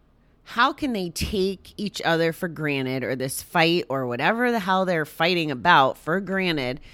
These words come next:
this year of all years, right? Like, it's so dangerous. There's so much loss. Like, w-, figure out how to get past it. Like, that was my frustration. Just fucking figure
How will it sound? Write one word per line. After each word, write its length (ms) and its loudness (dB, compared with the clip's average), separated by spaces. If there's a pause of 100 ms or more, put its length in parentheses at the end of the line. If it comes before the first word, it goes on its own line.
(560)
this 300 2
year 520 -4
of 140 4
all 220 6
years, 600 -8 (200)
right? 280 0
Like, 200 -4
it's 140 -6
so 340 -2
dangerous. 840 0 (420)
There's 180 -2
so 300 2
much 260 -2
loss. 680 4 (480)
Like, 320 4 (160)
w-, 360 -20 (380)
figure 380 2
out 160 8
how 80 0
to 80 2
get 160 -2
past 360 -4
it. 140 -6
Like, 240 0
that 140 10
was 160 10
my 160 6
frustration. 580 -2
Just 220 -10
fucking 300 -6
figure 460 -4